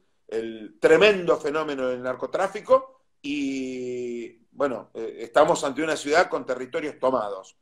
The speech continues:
Eh, eso hay que revertirlo, hay que darlo vuelta, y nosotros por eso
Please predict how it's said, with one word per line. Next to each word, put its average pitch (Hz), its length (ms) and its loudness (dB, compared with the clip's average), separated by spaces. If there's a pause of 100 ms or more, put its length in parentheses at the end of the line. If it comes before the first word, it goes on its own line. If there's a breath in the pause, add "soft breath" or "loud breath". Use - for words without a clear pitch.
(320)
Eh, 110 340 -6
eso 165 240 -2
hay 175 120 4
que 156 160 -4
revertirlo, 202 800 -4
hay 135 120 -8
que 135 100 -10
darlo 139 240 -2
vuelta, 214 680 -4
y 123 100 -18
nosotros 160 360 -10
por 151 140 -6
eso 180 340 -10